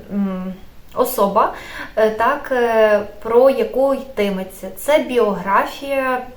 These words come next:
е, принцеси Вельської Кейт Міддлтон, е, від, е, видавництва Лабораторії. Її автор Роберт Джобсон. І книжка вийде в лютому.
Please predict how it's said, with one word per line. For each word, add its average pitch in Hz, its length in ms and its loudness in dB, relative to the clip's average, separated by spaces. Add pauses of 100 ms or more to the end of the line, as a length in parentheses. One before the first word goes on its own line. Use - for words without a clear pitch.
(140)
е, 208 40 0
принцеси 226 680 -4
Вельської 262 640 -2
Кейт 196 420 -4 (140)
Міддлтон, 277 540 -4 (640)
е, 240 300 0
від, 233 480 -2
е, 226 340 6
видавництва 220 680 0
Лабораторії. 226 1300 -2 (280)
Її 254 520 0 (140)
автор 240 580 2
Роберт 247 640 0 (320)
Джобсон. 220 760 0 (500)
І 254 460 -2
книжка 285 540 -2
вийде 240 520 0
в 202 140 -2
лютому. 240 680 -2